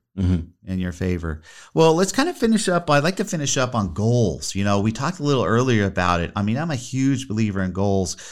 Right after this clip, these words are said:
Speaker 2: Goals to me is like, um, you know, if I wanna drive from here to New York City,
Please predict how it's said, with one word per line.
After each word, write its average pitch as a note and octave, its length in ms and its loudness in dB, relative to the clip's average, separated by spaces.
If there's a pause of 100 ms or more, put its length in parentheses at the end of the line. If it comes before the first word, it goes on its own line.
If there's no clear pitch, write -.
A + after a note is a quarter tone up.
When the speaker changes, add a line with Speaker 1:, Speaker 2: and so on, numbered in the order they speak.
(260)
Speaker 2:
Goals C3 400 4
to B2 120 0
me A#2 300 2
is G2+ 220 0
like, G2+ 300 2
um, F#2 500 2 (420)
you A2+ 120 0
know, G#2 120 4
if G2+ 60 0
I A2 100 2
wanna G#2+ 240 2
drive G2+ 440 0
from F2 160 -8
here G#2 320 0
to G#2 160 -4
New G2+ 120 0
York F#2 240 0
City, F2+ 640 0